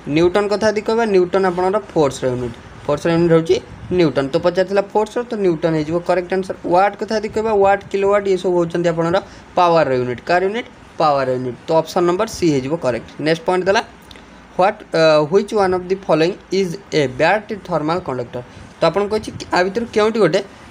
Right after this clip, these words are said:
ତ ମାନେ ସବୁଠୁ ବ୍ୟାଡ୍ ଥର୍ମାଲ୍ କଣ୍ଡକ୍ଟର ବୋଲି ଆପଣଙ୍କୁ ପଚାରିଛି। ଆଲୁମିନିୟମ୍ ଦେଇଛି,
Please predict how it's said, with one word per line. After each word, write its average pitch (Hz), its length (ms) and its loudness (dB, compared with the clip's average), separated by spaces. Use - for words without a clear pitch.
ତ 240 240 6
ମାନେ 208 220 0
ସବୁଠୁ 226 340 -4
ବ୍ୟାଡ୍ 180 400 2
ଥର୍ମାଲ୍ 190 360 0
କଣ୍ଡକ୍ଟର 156 420 -2
ବୋଲି 156 160 0
ଆପଣଙ୍କୁ 151 360 -4
ପଚାରିଛି। 123 360 -8
ଆଲୁମିନିୟମ୍ 202 440 0
ଦେଇଛି, 233 220 0